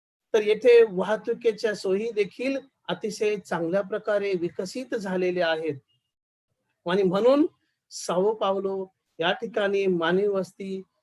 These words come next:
केंद्रित झालेली आहे. त्याचबरोबर अजूनही तुम्हाला त्या ठिकाणी ब्राझील मधली साओ पावलो असेल, रिओ दि जेनेरिओ असेल,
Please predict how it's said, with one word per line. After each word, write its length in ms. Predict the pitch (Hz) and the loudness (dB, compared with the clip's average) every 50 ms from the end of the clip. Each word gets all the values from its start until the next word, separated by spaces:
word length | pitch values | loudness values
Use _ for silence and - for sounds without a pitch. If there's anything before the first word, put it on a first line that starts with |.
| _ _ _ _ _ _ - | _ _ _ _ _ _ -2
केंद्रित 480 | - 202 190 202 196 214 240 254 - | 0 0 2 2 0 0 -2 -2 -2
झालेली 460 | 254 208 185 190 196 196 202 202 190 196 | -4 -2 0 0 2 2 2 2 2 2
आहे. 420 | 180 170 175 180 185 190 196 196 190 _ _ _ _ _ - | 2 2 2 2 0 0 -2 -4 -8 _ _ _ _ _ 0
त्याचबरोबर 460 | 220 208 233 233 262 277 269 277 277 | 2 2 4 4 4 4 4 6 6
अजूनही 360 | 233 226 226 226 254 269 294 | 6 4 4 2 0 0 0
तुम्हाला 320 | 320 - 349 285 262 247 247 | 0 0 0 0 0 0 0
त्या 140 | 233 254 | 0 0
ठिकाणी 560 | 240 - 247 233 - 233 233 240 240 240 254 349 - _ _ _ - | -2 -2 -4 -2 -2 0 0 0 0 -2 -4 -10 -14 _ _ _ -8
ब्राझील 340 | 185 175 180 170 170 202 220 | -2 0 0 0 0 -2 -4
मधली 260 | 220 220 220 220 240 | -2 -2 -2 -2 -4
साओ 300 | 233 - 220 170 190 196 | -4 -2 2 2 2 2
पावलो 280 | 190 196 214 208 208 214 | 4 2 2 2 2 2
असेल, 360 | 214 185 - 226 226 226 208 | 0 2 2 2 2 2 0
रिओ 380 | 196 185 180 190 190 185 196 208 | 0 0 4 6 6 6 6 4
दि 120 | 196 208 | 2 -2
जेनेरिओ 520 | 196 180 190 185 190 202 202 220 233 226 | 0 2 2 4 4 4 4 4 4 4
असेल, 340 | 208 202 190 - 226 226 233 | 4 2 2 0 0 0 0